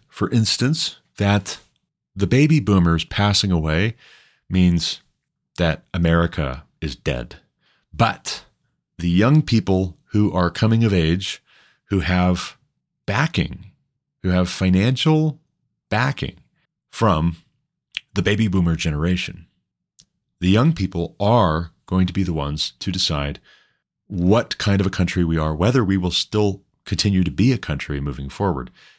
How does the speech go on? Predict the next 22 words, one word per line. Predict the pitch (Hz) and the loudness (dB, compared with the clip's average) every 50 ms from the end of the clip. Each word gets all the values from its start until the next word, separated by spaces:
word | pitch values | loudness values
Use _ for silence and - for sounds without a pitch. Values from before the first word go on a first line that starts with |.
| _ _ - | _ _ -4
Decreasingly, | 92 92 90 - - 127 135 - - 95 90 80 73 67 67 69 65 - _ _ _ _ - | -2 -2 -2 0 0 2 2 2 0 0 0 -2 -2 -4 -8 -10 -12 -14 _ _ _ _ -8
there | - 82 82 73 | -4 -2 -2 -2
is | 73 78 76 73 71 - - - _ _ _ _ _ _ _ _ _ - | -2 -2 -4 -4 -6 -8 -10 -14 _ _ _ _ _ _ _ _ _ -10
a | 80 76 73 71 67 65 - _ _ _ _ _ _ _ | -8 -6 -6 -6 -8 -8 -12 _ _ _ _ _ _ _
unified | 87 87 85 80 - 82 73 69 | -4 -4 -4 -4 -4 -6 -8 -8
vision | 67 73 71 69 - 64 64 62 - _ _ _ _ _ _ _ _ _ _ | -8 -8 -8 -8 -8 -10 -12 -12 -14 _ _ _ _ _ _ _ _ _ _
for | _ - - 82 73 69 69 69 - - _ _ _ _ _ _ _ _ _ - | _ -8 -6 -6 -4 -4 -6 -8 -10 -16 _ _ _ _ _ _ _ _ _ -2
who | 107 101 | 0 0
we | 95 92 | 2 0
should | 90 - - - | 0 -4 -6 -6
be | - 78 69 67 80 - _ _ | -6 -6 -6 -6 -10 -16 _ _
and | 82 82 87 | -4 0 0
whether | 110 135 151 147 | 2 2 2 2
we | 117 98 | 2 0
should | - - - - | -2 -4 -8 -10
be. | - - - 90 - _ _ _ _ - - _ _ _ _ _ _ _ _ _ _ - | -12 -12 -14 -16 -20 _ _ _ _ -20 -20 _ _ _ _ _ _ _ _ _ _ -10
You | 80 80 | -8 -8
have | 78 71 - - _ _ _ _ _ _ | -8 -8 -10 -16 _ _ _ _ _ _
a | - | -12
lot | 71 71 78 80 | -8 -6 -6 -4
of | - | -2
folks | - 104 101 - - - - | -2 -2 -2 -2 -6 -8 -8